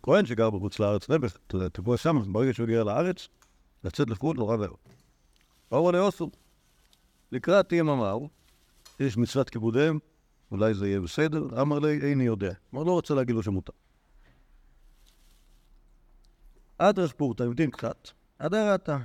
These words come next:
שוב בא לש-, לשאול את רבי יוחנן, כי כנראה המצב מאוד לחוץ, ועם מבט, צריך לצאת לקראתה.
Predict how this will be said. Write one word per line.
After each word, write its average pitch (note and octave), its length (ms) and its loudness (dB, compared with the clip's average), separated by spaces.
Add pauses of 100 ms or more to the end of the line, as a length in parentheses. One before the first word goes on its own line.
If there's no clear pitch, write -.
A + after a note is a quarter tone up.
(160)
שוב F3+ 260 -2
בא C#3 120 4
לש-, B2+ 240 -2
לשאול A#2 440 0
את A2+ 100 -4
רבי A2 140 -2
יוחנן, C#3 380 2
כי A#2 140 -6
כנראה A2 420 -2
המצב G#2 440 -2
מאוד G#2 240 -4
לחוץ, C#3+ 300 0
ועם G#2 400 -2
מבט, C3+ 300 0
צריך - 100 -12
לצאת G#2+ 200 -6
לקראתה. G#2 400 -4